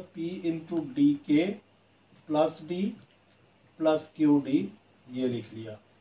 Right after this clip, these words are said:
यहाँ right hand side पे है तो B K over D K के आ जाएगा, K K से cancel, so B over D,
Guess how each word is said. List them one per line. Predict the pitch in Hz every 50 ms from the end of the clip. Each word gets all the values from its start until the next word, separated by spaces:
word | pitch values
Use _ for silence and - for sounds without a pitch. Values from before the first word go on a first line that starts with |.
| _ -
यहाँ | 147 151 151 160
right | 165 151 147 147 143
hand | 185 196 196
side | - 196 196 196 196 -
पे | 208 202
है | 202 202 196
तो | 190 151 123
B | - 131 - 277 - -
K | 170 165 180 196 190 - _ _ _ _ _ _ _ _ - - -
over | 151 147 151 165 190 214 220 - - _ _ _ _ _ _ _ _ - 120 120
D | 131 127 123
K | 123 - 127 117 110 104
के | - 117
आ | 110 104
जाएगा, | 101 110 110 113 113 - - 151
K | 151 156 147 -
K | 165 165 170 -
से | - 196 196
cancel, | 214 208 208 202 - 214 214 190 - -
so | - - - 147 139 127 120 - -
B | 160 170 175 185 196 202 202 - 156
over | 151 156 156 156 160 156 147 139 127 - 143
D, | 143